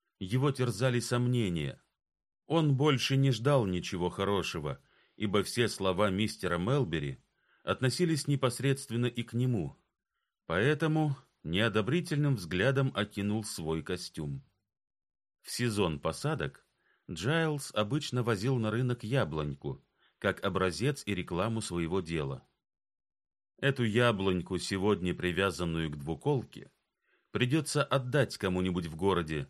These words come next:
чтобы она не смущала взгляда возвращающейся домой мисс Грейс Мелбери. Двуколка тронулась, веточки яблоньки затрепетали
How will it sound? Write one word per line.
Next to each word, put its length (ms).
чтобы 320
она 180
не 140
смущала 720
взгляда 560
возвращающейся 1080
домой 500
мисс 340
Грейс 480
Мелбери. 580
Двуколка 580
тронулась, 720
веточки 540
яблоньки 640
затрепетали 880